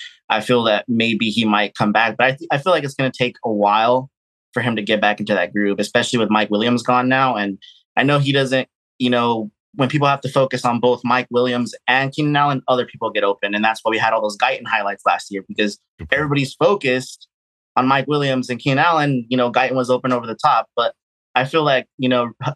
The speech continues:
Speaker 1: Herbert needs deep threats. That's his biggest thing. That's his, I feel like that's where he's most accurate, but we just don't have that anymore.
Speaker 2: Yeah. It'll be interesting to see the kind of the,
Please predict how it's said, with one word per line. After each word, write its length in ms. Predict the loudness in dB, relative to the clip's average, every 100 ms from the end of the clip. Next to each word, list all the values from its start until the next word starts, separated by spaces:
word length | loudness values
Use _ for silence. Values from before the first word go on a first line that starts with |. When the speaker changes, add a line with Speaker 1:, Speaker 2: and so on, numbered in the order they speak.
| -6
Speaker 1:
Herbert 420 | 0 0 2 0 0
needs 260 | -4 -4
deep 220 | -4 -4 -2
threats. 460 | 0 0 -4 -16 _
That's 180 | -2 -2
his 120 | -4
biggest 320 | -2 -2 0 0
thing. 140 | 2
That's 220 | 2 0
his, 280 | -4 -4 -8 _ -2
I 60 |
feel 120 | 2
like 80 | 2
that's 140 | 0 0
where 80 | 0
he's 140 | 2
most 180 | 0 0
accurate, 380 | 0 0 0 0
but 60 | 0
we 80 | 0
just 180 | -2
don't 160 | -2 0
have 180 | 0 0
that 120 | -2
anymore. 380 | -2 -4 -6 -8 _ -10
Speaker 2:
Yeah. 180 | -8 -8 -4
It'll 140 | 0 0
be 60 |
interesting 280 | 0 -4 -6
to 80 | -6
see 160 | -4
the 80 | -6
kind 220 | -2 -2
of 100 | -2
the, 180 | -4 -4